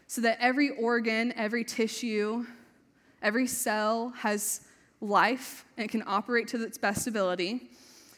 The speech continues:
I think that what Jesus is getting at here is that at the very center of our being, we're to love God.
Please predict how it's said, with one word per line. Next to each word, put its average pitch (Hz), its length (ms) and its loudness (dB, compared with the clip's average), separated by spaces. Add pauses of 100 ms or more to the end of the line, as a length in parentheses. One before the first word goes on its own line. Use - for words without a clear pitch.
(100)
I 233 120 4
think 294 180 4
that 285 100 0
what 226 140 0
Jesus 254 300 -2
is 202 80 -6
getting 269 320 4
at 226 140 2
here 208 220 2
is 202 180 2
that 202 240 2
at 240 180 0
the 208 40 -2
very 226 380 2
center 254 220 0
of 220 100 -2
our 190 140 2
being, 247 420 0
we're 214 80 0
to 202 100 2
love 190 300 0
God. 190 380 0